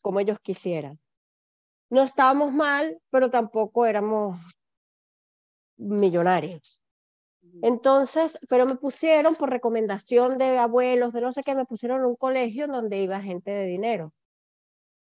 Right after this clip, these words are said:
Speaker 2: Mm.
Speaker 1: Y eso es una receta, pero en dos pasos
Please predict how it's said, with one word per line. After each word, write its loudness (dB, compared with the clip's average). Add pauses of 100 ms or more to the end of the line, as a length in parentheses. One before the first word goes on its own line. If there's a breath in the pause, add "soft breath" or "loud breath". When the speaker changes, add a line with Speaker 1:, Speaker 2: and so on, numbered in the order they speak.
Speaker 2:
Mm. -20 (100)
Speaker 1:
Y 2
eso 2
es -4
una 0 (520 soft breath)
receta, 4 (500)
pero 8
en 2
dos 4
pasos -2